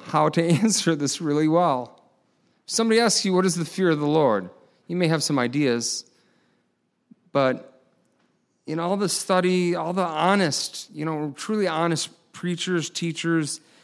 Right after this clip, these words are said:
even academics I've listened to the past couple months and read articles and read books and w-, listened to podcasts,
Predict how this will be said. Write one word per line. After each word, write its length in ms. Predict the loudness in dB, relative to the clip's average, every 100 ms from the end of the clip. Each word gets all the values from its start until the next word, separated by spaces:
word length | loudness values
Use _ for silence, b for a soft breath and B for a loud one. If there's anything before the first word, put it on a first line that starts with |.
| b b -6
even 240 | 0 2
academics 680 | 2 2 2 2 2 0 -2
I've 140 | -2
listened 400 | -2 -4 -2 -4
to 260 | -2 0 0
the 100 | -2
past 360 | -4 -4 -4 -6
couple 200 | -6 -2
months 420 | 0 -2 -4 -6
and 360 | -6 -6 -8 -6
read 180 | -6 -4
articles 680 | -2 -2 -2 -2 -4 -2 -6
and 120 | -8
read 180 | -8 -2
books 460 | 2 2 0 -6
and 140 | -8 -8 b b b b -16
w-, 220 | -16 -10
listened 280 | -8 -6 -6
to 60 | -6
podcasts, 640 | -2 -4 -2 -4 -4 -6